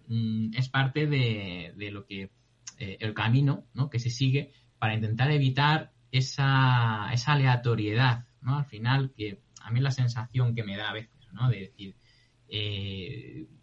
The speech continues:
o me daba, ¿no? De, de, "Estoy comprando esto, pero ¿por qué?", ¿no? O, o, eh, porque simplemente me lo ha dicho alguien, porque se dice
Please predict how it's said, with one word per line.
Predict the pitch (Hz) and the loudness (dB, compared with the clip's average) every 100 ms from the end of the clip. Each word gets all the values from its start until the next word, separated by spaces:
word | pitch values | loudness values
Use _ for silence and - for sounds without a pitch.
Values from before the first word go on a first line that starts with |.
| _ - | _ -20
o | - 101 | -14 -8
me | 101 | -2
daba, | 120 104 87 | 0 0 0
¿no? | 120 151 | 0 0
De, | 90 87 - | -4 -8 -10
de, | 95 95 | -8 -4
"Estoy | 120 151 | -4 -2
comprando | 160 156 151 143 | -2 2 2 2
esto, | 139 156 151 | 2 -2 -4
pero | 110 98 | -4 -6
¿por | 92 - | -12 -10
qué?", | 101 73 85 | -10 -10 -4
¿no? | 123 156 98 98 92 98 | -2 0 -2 -4 -8 -10
O, | 95 _ _ _ - | -14 _ _ _ -12
o, | 98 98 98 | -10 -8 -8
eh, | 92 104 | -8 -6
porque | 113 117 | -4 -2
simplemente | 117 135 135 135 131 | 2 4 4 4 4
me | 127 | 4
lo | |
ha | |
dicho | 120 117 110 | 2 0 0
alguien, | 127 160 165 170 175 175 | 2 4 2 2 2 2
porque | 120 120 113 110 | 0 -2 0 -2
se | 110 101 | -2 0
dice | 123 143 - 123 113 | 2 2 0 -2 -2